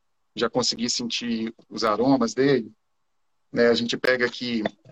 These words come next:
fruta ali vermelha, né? Partindo pra uma framboesa, uma cereja. Mas interessante, né? Você, nós estamos no, no Brasil, né? Um país aí, né? É, novo mundo. E a gente tem um pinot aqui que,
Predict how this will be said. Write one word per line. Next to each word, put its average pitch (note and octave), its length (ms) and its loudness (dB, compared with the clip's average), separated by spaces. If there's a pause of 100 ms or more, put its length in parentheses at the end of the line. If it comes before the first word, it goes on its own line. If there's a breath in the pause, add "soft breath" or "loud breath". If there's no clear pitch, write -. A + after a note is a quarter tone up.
(300)
fruta B2+ 300 2
ali A#2 160 0
vermelha, A#2+ 640 2
né? C3 240 2 (100)
Partindo A#2+ 420 -2
pra B2 120 -2
uma A#2 200 2
framboesa, A#2 720 2
uma A#2 140 2
cereja. B2+ 540 0 (460 loud breath)
Mas C3+ 380 -2
interessante, D3+ 800 0
né? B2+ 100 0
Você, B2+ 340 -4
nós C3+ 180 0
estamos C#3 320 0
no, C3+ 200 2
no A#2+ 100 -6
Brasil, B2+ 580 -2
né? C#3+ 160 0
Um B2 80 -4
país A2+ 400 0
aí, A2 160 0
né? A2 160 -2
É, A2 320 -4
novo A2+ 320 0
mundo. C#3 360 0 (520 soft breath)
E C3+ 140 2
a C#3+ 40 2
gente D3+ 240 2
tem E3 220 0
um E3+ 180 0
pinot D3+ 440 4
aqui D#3+ 300 -4
que, D#3+ 360 0